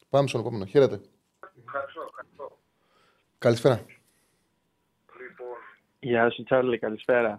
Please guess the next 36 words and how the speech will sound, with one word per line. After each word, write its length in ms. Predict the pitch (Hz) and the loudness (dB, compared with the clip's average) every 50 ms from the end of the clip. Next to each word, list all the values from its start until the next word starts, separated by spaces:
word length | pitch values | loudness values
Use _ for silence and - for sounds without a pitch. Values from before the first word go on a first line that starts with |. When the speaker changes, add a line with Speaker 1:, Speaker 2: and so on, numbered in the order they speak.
| - - | -4 0
Speaker 1:
Καλησπέρα, 440 | - 117 107 98 113 123 127 123 | 2 2 2 2 4 4 6 6
Speaker 2:
Στέφανος, 40 | 113 | 4
Speaker 1:
φίλε 160 | - 113 104 | 2 -2 -6
μου. 280 | - 95 - - 117 107 | -8 -10 -8 -8 -6 -2
Speaker 2:
Θεσσαλονίκη. 340 | 110 127 117 110 107 - 113 | -2 -2 -2 -2 -4 -8 -12
Speaker 1:
Ε, 260 | 104 104 - 135 143 | -8 0 4 6 6
έλα, 180 | 151 151 135 - | 8 6 6 4
Παοκάρα. 500 | 131 120 110 - 117 107 98 90 - - _ _ _ _ _ _ _ _ _ _ _ _ _ _ _ _ _ _ _ _ _ _ _ _ _ _ _ _ _ _ _ | 2 0 2 2 2 2 2 0 -4 -12 _ _ _ _ _ _ _ _ _ _ _ _ _ _ _ _ _ _ _ _ _ _ _ _ _ _ _ _ _ _ _
Speaker 2:
Παοκάρα, 520 | - 113 113 110 - 117 117 110 107 - - | -8 -6 -6 -6 -4 -4 -4 -4 -4 -6 -10
Παοκάρα. 480 | - 113 110 110 - 113 113 113 110 - _ _ _ _ _ | -12 -12 -12 -10 -8 -8 -8 -8 -10 -14 _ _ _ _ _
Τι 80 | - 127 120 | -8 -6 -6
γίνεται, 380 | 110 113 117 110 110 107 117 | -4 -4 -4 -4 -4 -4 -6
καλά 240 | 113 - - 120 127 | -6 -2 0 2 2
είσαι; 300 | 127 - - 135 123 - - _ _ _ | 2 0 -2 -2 -2 -2 -6 _ _ _
Speaker 1:
Τι 100 | - 151 | 2 6
βλέπεις 280 | 156 170 160 - 135 123 | 10 10 10 8 6 4
για 100 | 135 131 | 2 2
την 80 | 127 | 2
Κυριακή; 340 | 113 127 123 127 120 160 165 | 4 4 4 6 6 4 4
Μια 160 | 147 160 165 | 4 4 6
χαρά 200 | 160 175 170 165 | 6 8 8 8
είμαι. 140 | 135 113 113 | 8 8 4
Τι 80 | - 143 | 2 0
βλέπεις 200 | 143 147 113 120 | 0 0 0 2
την 100 | 117 117 | 2 2
Κυριακή; 360 | 117 117 135 156 175 170 - - _ _ _ _ _ _ _ _ _ _ _ _ _ _ _ _ _ _ _ _ _ _ _ _ _ _ | 2 2 2 0 0 -2 -4 -10 _ _ _ _ _ _ _ _ _ _ _ _ _ _ _ _ _ _ _ _ _ _ _ _ _ _
Speaker 2:
Τσάρλι, 520 | - 131 135 139 143 143 143 143 143 131 - | 0 0 0 0 0 -2 -2 -2 -4 -4 -8
θα 80 | 131 | -12
σου 160 | 117 - - _ | -16 -18 -20 _
πω 380 | - 135 131 123 113 101 - - _ | -2 2 2 2 2 0 -4 -10 _
τι 80 | - 117 | -12 -8
βλέπω 320 | 107 113 113 110 104 123 | -6 -4 -4 -4 -4 -6
για 120 | 113 113 104 | -8 -8 -10
την 100 | 104 107 | -10 -10
Κυριακή. 540 | 110 113 110 110 101 _ 110 95 69 - - _ _ _ _ _ _ _ _ _ _ _ _ _ _ _ _ | -10 -10 -8 -10 -8 _ -6 -6 -6 -8 -12 _ _ _ _ _ _ _ _ _ _ _ _ _ _ _ _
Δεν 800 | - 113 113 113 113 120 139 147 156 156 139 127 113 110 107 | -12 -10 -10 -4 2 6 8 8 8 8 6 4 2 0 -2